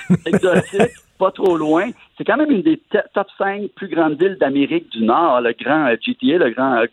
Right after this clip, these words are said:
Greater Toronto Area. C'est une énorme ville, euh,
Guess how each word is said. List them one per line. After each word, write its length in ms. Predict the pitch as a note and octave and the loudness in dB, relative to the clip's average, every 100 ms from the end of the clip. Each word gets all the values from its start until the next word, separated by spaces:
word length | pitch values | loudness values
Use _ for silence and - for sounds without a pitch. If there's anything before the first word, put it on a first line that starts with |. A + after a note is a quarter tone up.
| _ | _
Greater 320 | A3+ C3 - D3+ | -2 0 -2 0
Toronto 480 | B2+ A#2 B2 C#3 B2+ | 2 2 2 0 2
Area. 400 | B2 A#2+ C3+ F#3 - - - - | 0 2 0 -2 -8 -20 -14 -10
C'est 120 | C3 | -2
une 100 | D#3+ | 0
énorme 340 | F#3 A3 A3 C#3+ | 2 2 2 0
ville, 360 | A2 C#3 E3 F3+ - - _ - | 2 0 0 -4 -14 -20 _ -2
euh, 300 | B2 A#2+ | 0 2